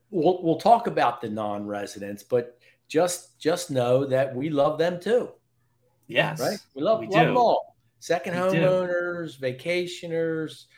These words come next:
Speaker 1: full summer residents, day trippers. You know, you might just come into Ocean City for an hour to get Manco and Manco pizza, we still love you.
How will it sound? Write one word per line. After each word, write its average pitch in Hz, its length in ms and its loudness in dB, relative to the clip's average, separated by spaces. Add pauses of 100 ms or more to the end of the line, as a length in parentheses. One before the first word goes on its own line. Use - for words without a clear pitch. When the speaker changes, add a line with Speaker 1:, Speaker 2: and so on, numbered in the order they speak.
(180)
Speaker 1:
full 175 320 2
summer 170 420 -2
residents, 156 760 -2
day 175 400 -4
trippers. 165 880 -2 (460)
You 156 100 -4
know, 143 340 0 (340)
you 190 160 -8
might 190 280 0
just 165 360 -2 (1040)
come 185 260 0
into 165 400 -2
Ocean 160 360 -4
City 151 600 -4 (560)
for 131 440 -2
an 123 140 -6 (100)
hour 131 440 0
to 113 60 -8
get 113 420 -4 (240)
Manco 123 420 -2
and 117 80 -4
Manco 113 380 -6
pizza, 104 640 -8 (1120)
we 139 120 -4
still 110 280 -4
love 78 160 -10
you. - 60 -20